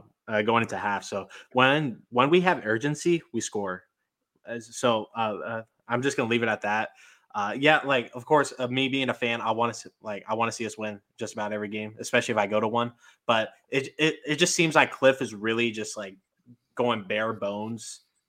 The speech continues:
uh, when it comes to going against, uh, uh, these top N F C teams. I, like,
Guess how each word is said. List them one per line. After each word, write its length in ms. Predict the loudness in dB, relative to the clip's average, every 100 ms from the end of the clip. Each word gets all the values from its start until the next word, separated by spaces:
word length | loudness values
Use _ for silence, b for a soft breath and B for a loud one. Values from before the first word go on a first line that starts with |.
| _ -20 -10
uh, 220 | -6 -2
when 140 | -2
it 80 | -2
comes 260 | -4 -6 -8
to 80 |
going 280 | -6 -4 -4
against, 400 | -6 -8 -10 -14 -14
uh, 280 | -12 -10 -12 _ _ _ _ _
uh, 160 | -10 -6
these 260 | -6 -8
top 260 | 2 6 6
N 120 | 4
F 100 | -4
C 160 | -6 -12
teams. 320 | -10 -10 2
I, 240 | 4 4
like, 300 | 4 -2 -2